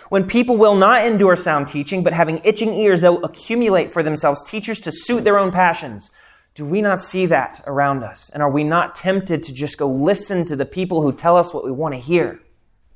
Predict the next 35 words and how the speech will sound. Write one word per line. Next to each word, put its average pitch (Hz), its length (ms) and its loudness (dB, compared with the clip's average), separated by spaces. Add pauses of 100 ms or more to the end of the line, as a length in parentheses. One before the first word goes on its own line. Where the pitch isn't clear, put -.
(1700)
No, 180 200 6
let's 180 200 4
be 190 120 -2
people 180 300 -4
who 147 160 -2
preach 202 560 -4 (180)
the 160 100 0
word 147 600 4 (100)
and 147 180 -4
listen 180 480 0 (120)
to 165 100 -10
the 147 80 -2
word. 135 580 2 (920)
Let's 135 160 -10
not 180 260 2
be 180 100 0
those 147 540 2 (240)
who 170 320 2 (100)
turn 202 300 2
away 175 440 6
from 147 200 -8
listening 156 320 -4
to 156 60 2
the 139 80 -4
truth 156 260 -4
and 135 160 -2
wander 156 260 2
off 143 180 2
into 139 180 -4
myths. - 500 -2 (240)
"As 180 260 0
for 170 140 0
you," 180 480 4
Paul 151 260 4
says, 107 460 -4